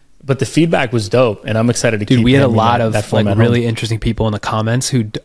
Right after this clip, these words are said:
Speaker 2: I would say don't normally comment. Like, they normally engage with our stuff, but they don't normally comment. They were like, "We want more of this." So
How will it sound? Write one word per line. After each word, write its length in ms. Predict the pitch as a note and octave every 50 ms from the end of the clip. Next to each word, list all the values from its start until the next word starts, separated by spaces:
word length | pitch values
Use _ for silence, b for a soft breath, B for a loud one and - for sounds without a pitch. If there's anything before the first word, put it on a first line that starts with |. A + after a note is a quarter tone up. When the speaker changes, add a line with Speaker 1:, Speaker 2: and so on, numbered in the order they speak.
| -
Speaker 2:
I 100 | C3 C3+
would 100 | C#3 C#3+
say 140 | A#2+ C#3+ C3+
don't 320 | A#2+ G#2 A2+ A#2 C3+ C3+
normally 380 | A#2+ B2 A#2+ A#2+ B2 C3 C3 C3
comment. 360 | - - C3+ C3+ D3 E3+ F3
Like, 140 | C#3+ C3+ B2+
they 100 | - C3
normally 300 | B2 B2+ B2+ B2 B2 A2+
engage 340 | G#2+ G#2+ A#2 A2+ A#2 A#2 A#2
with 80 | B2
our 120 | A#2+ A#2 A2+
stuff, 260 | - - C3 C3+ -
but 60 | -
they 100 | A#2 A2+
don't 180 | A2 A2 A#2 A#2
normally 220 | A#2 A2+ A2 G#2+
comment. 320 | - - - A2+ A#2+ B2+ A#2+
They 80 | A#2
were 100 | A2 A2
like, 200 | G#2+ G#2+ G#2 G2+
"We 140 | A2+ A2+ A2+
want 180 | A2 G#2+ G#2+ G#2+
more 140 | G#2 G2+
of 60 | G#2 G#2
this." 200 | A#2+ C3 B2+ -
So 420 | - - - B2 A2+ A2 G#2 -